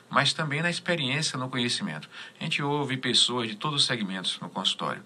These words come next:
A gente ouve empresários, agricultores, servidores públicos, é, comerciantes, é, aposentados, diversos segmentos, suas experiências de vida, suas angústias e suas ideias. E a gente tem que ser, ecoar,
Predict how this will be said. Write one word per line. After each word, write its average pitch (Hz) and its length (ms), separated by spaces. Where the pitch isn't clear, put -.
A - 40
gente 107 160
ouve 113 160
empresários, 104 880
agricultores, 117 800
servidores 90 500
públicos, 107 640
é, 101 240
comerciantes, 101 1120
é, 104 160
aposentados, 110 640
diversos 117 340
segmentos, 104 640
suas - 340
experiências 110 500
de 92 80
vida, 117 380
suas 117 260
angústias 123 640
e 208 80
suas 220 240
ideias. 113 460
E 214 80
a 208 60
gente 214 140
tem 220 100
que 214 100
ser, 196 400
ecoar, 170 480